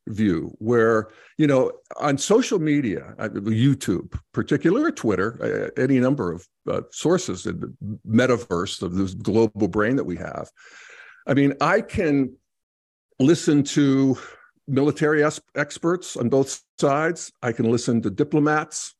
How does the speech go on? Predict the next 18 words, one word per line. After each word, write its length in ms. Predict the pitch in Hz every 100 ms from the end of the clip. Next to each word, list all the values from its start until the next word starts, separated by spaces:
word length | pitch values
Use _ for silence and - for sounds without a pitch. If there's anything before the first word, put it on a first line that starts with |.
| _
on 160 | 135 131
both 220 | 147 147
sides. 580 | - 147 143 147 143 - _ _
I 120 | 113 110
can 100 | 117
listen 360 | 113 113 120 107
to 120 | 127
the 140 | 104 120
man 160 | 135 135
in 80 |
the 80 | 135
streets 380 | - 139 135 135
interviews. 840 | 135 143 139 147 151 156 143 - _ _ _
I 180 | 117 110
can 240 | 113 131 123
listen 300 | 127 - 123
to 140 | -
philosophers 1300 | 120 110 113 143 147 147 - 143 139 139 139 131 -